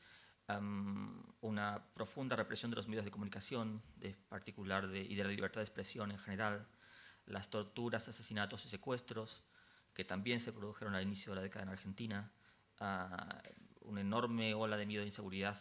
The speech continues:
en la sociedad, el terremoto de mil novecientos ochenta y cinco, la crisis económica, el desempleo, el toque de queda, son todas experiencias que quien ha vivido esos años en, en Chile recuerda bien,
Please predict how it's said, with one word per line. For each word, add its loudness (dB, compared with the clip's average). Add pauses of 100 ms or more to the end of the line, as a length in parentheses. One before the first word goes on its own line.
en -2
la 0
sociedad, 0 (460)
el -4
terremoto 0
de 2
mil 2
novecientos 0
ochenta 0
y -2
cinco, -2
la 0
crisis -8
económica, 0
el -4
desempleo, 0 (340)
el -4
toque 0
de 2
queda, 2 (220)
son 0
todas 2
experiencias 0
que -2
quien -2
ha 4
vivido -2
esos -6
años -2
en, -2
en 0
Chile 0
recuerda 0
bien, -2